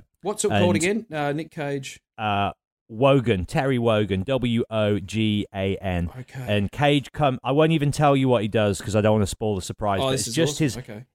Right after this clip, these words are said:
Speaker 2: it's his introduction to the show. It lasts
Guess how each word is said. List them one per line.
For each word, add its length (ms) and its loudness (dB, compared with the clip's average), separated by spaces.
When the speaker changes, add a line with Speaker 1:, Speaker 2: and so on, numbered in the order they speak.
Speaker 2:
it's 140 -4
his 200 -2
introduction 800 -2
to 240 0
the 100 0
show. 300 2
It 100 0
lasts 360 -2